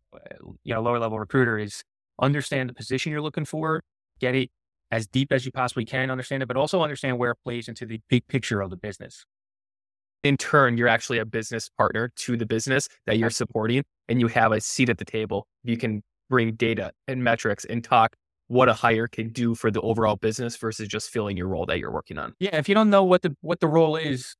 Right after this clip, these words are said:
Speaker 1: as closely to inside and out as you can, it, as someone who never, has never done it, it's hard for you to have that voice or that seat at the table. And that's it. I always push my team, and something I like to have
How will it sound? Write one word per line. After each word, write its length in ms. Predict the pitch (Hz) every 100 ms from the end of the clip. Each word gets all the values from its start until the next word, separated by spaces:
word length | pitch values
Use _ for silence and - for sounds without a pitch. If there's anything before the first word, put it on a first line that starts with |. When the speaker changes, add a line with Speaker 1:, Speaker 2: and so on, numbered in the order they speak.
| _ _ _ _ -
Speaker 1:
as 240 | 135 - -
closely 500 | - 190 190 - 175
to 200 | 139 143
inside 300 | 135 151 151
and 80 | 143
out 140 | 139 135
as 100 | 127
you 80 |
can, 240 | 123 135 135
it, 100 | 123 135
as 180 | 131 127
someone 220 | 147 135
who 80 | 127
never, 240 | 123 123 - -
has 160 | 127
never 180 | 120 120
done 200 | 110 123
it, 60 | 156 _ _ -
it's 140 | 139
hard 260 | - 151 147
for 120 | 143
you 100 | 139 -
to 60 |
have 360 | 131 131 127 123
that 140 | 135 127
voice 320 | 135 123 -
or 40 |
that 160 | 113 110
seat 160 | 135 127
at 100 | 120
the 60 |
table. 320 | - 135 120
And 100 | 110
that's 160 | 113 123
it. 80 | 135
I 140 | 123
always 180 | 139 135
push 140 | 147 -
my 120 | 117
team, 320 | 117 127 123 113
and 140 | 104 - _ _
something 260 | _ 135 120
I 100 | 123
like 240 | 123 123
to 80 | 117
have 160 | 113